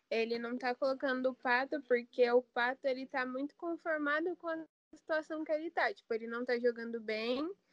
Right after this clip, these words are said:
mas não tá nem aí, então não tá fazendo nada pra mudar. Por isso que o Diniz tá deixando o Alexandre Pato no banco.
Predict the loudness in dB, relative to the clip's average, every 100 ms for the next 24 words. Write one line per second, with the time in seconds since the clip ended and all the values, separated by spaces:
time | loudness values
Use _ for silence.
0 | _ _ _ 0 2 2 2 0 0 0
1 | 0 0 -2 -2 -4 -2 0 2 4 2
2 | 2 2 4 2 2 0 0 2 4 2
3 | -2 -4 -4 -8 -6 -2 0 0 2 2
4 | 2 0 -2 -2 -2 0 2 2 2 0
5 | -4 -10 -10 -4 -2 -2 -6 -10 -12 _
6 | _ _ -2 -2 -2 -10